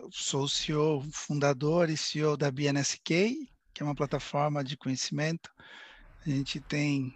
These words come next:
palestras, tem, hum, treinamentos e consultoria,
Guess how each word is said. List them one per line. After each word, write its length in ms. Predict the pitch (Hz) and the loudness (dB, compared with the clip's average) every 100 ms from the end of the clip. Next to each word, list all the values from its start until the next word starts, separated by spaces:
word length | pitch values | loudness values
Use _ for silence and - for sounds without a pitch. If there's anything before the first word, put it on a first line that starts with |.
| - | -6
palestras, 1300 | 127 135 156 156 143 - 143 143 139 - - - - _ - | -2 4 4 4 2 0 2 2 0 -4 -6 -10 -14 _ -6
tem, 580 | 147 143 143 139 143 - _ _ - - - - | -2 0 0 0 -4 -8 _ _ -20 -20 -14 -2
hum, 300 | 156 131 127 - - | 0 0 -4 -8 -6
treinamentos 840 | - 143 143 143 147 175 170 - 151 | 2 2 4 2 4 2 2 -2 -4
e 60 | 143 | -4
consultoria, 880 | - 143 - 151 143 139 156 147 | -2 0 0 -2 -2 0 2 0